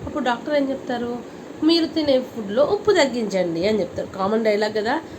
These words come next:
"మీరు ఉప్పు తగ్గించాలమ్మా, లేకపోతే చాలా కష్టం, మీకు హై బీపీ పెరిగిపోతుంది" అని చెప్తారు కదా. ఇది ట్రూ అన్నమాట, నిజం. అలాగే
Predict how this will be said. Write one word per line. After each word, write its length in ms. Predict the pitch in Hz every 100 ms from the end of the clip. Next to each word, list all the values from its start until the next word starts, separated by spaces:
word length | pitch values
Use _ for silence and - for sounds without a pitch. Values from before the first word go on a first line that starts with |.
| -
"మీరు 140 | 262 240
ఉప్పు 160 | 214
తగ్గించాలమ్మా, 840 | 285 294 285 302 311 311 302 311 311
లేకపోతే 460 | 277 220 - 208 214
చాలా 280 | 208 240
కష్టం, 500 | 277 277 - 285 277
మీకు 160 | 262 220
హై 180 | 196 196
బీపీ 240 | 196 202
పెరిగిపోతుంది" 1000 | 202 214 240 - 269 262 254 254 262 262 - - - -
అని 100 | 202
చెప్తారు 380 | 196 190 226 220
కదా. 240 | 226 294 370 - - - - - - -
ఇది 160 | 240 330
ట్రూ 380 | - - 285 277
అన్నమాట, 380 | 196 175 165
నిజం. 340 | 190 220 196 143 - - - - -
అలాగే 460 | 220 196 180 226